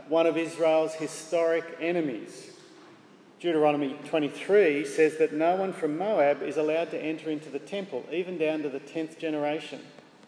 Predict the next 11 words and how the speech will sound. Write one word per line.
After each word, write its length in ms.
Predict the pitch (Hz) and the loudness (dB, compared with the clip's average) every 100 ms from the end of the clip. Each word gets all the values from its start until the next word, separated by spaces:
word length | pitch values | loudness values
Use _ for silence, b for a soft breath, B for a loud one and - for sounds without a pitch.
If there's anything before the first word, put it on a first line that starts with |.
| - _ _ _ _ _ _ _ _ _ _ - _ _ _ _ _ _ _ - | -20 _ _ _ _ _ _ _ _ _ _ -20 _ _ _ _ _ _ _ -10
Now, 80 | 165 | -4
that's 240 | 170 156 | -4 -4
the 120 | - 143 | -6 -4
third 540 | 190 220 220 - - | 0 2 2 -2 -2
woman 420 | 139 135 113 110 - | 0 0 -4 -8 -4
on 420 | 139 139 131 131 | 0 0 -2 -4
Matthew's 480 | 143 135 139 123 - | -4 -4 -8 -10 -8
list, 400 | 120 104 - - | -10 -10 -14 -14
a 60 | 135 | -14
Gentile 640 | 131 160 170 - 175 165 151 | -8 -6 -6 -6 -4 -2 -2
outcast. 720 | 156 156 - 117 110 - | -2 -2 -8 -10 -10 -16